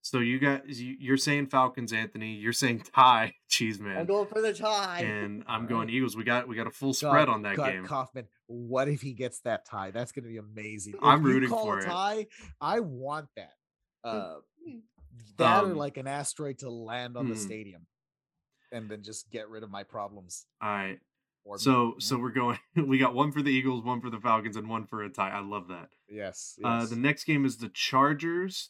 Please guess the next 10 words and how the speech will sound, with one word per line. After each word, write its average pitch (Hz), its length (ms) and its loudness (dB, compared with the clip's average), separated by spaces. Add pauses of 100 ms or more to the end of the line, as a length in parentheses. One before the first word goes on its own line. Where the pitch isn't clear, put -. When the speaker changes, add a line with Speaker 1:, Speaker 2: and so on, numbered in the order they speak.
Speaker 1:
uh, 110 360 -2 (420)
going 127 360 0 (140)
to 147 200 2
Washington 113 760 2
to 98 120 -10 (280)
play 104 140 -2
the 95 100 -4
Speaker 3:
Chargers. 151 280 2
Speaker 1:
football 95 180 -6
team. 87 320 -16